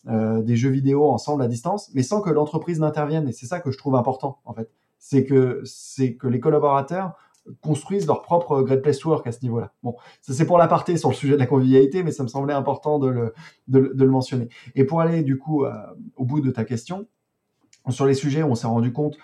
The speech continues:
euh, qu'on était un peu plus, euh, bleu, entre guillemets, et où fallait qu'on s'améliore, il y a des sujets très forts, comme celui, par exemple,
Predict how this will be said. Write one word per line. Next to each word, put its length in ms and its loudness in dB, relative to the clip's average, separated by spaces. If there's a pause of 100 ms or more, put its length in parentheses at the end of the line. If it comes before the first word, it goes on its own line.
(240)
euh, 340 -2
qu'on 220 0
était 300 2
un 120 0
peu 140 -4
plus, 420 2
euh, 160 -4
bleu, 400 4
entre 240 -2
guillemets, 380 4
et 40 4
où 80 4
fallait 360 0
qu'on 120 -8
s'améliore, 540 -2 (340)
il 40 -6
y 40 0
a 20 2
des 80 2
sujets 280 0
très 180 -2
forts, 320 0
comme 300 -4
celui, 320 -4
par 140 0
exemple, 340 -4